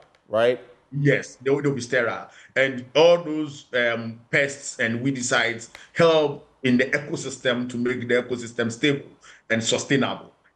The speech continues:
Speaker 2: And so when you take those things out, then it means that the ecosystem will not be sustainable. In fact, we, we, we passed the Plants Biodiversity and Seed Production Bill some time back, and that is why,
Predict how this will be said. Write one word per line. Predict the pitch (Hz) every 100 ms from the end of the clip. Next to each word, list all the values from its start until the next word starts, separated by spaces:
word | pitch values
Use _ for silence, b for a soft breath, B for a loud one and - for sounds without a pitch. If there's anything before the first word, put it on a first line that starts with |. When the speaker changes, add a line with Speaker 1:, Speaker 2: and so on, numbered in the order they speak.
| _
Speaker 2:
And | 127
so | 139 160 160
when | 151 175 180
you | 151 139
take | 180 165 143
those | 143 147
things | - 135 139 -
out, | 135 76 73 -
then | 127 139
it | 139
means | 139 170 170
that | 135 120 B B -
the | 127 151
ecosystem | 160 170 139 - 139 123 120
will | 113
not | 127 113
be |
sustainable. | 110 104 - 113 95 87 - - _ _ _ _ _ -
In | 117
fact, | 170 165 -
we, | 139 139 139 135 131
we, | 123 131 131 131
we | 123 127 123
passed | 165 160 156 135
the | 123 113 - _
Plants | 120 135 139
Biodiversity | 107 131 131 127 113 113 123 117 131 117
and |
Seed | 110 127 -
Production | 110 101 113 123 117
Bill | 117 117
some | 95 98
time | 123 123 117
back, | 92 117 - _ _ _ _ _ _ -
and | 135 139 117 B B -
that | 117 143
is | 127 135
why, | 127 131 123 123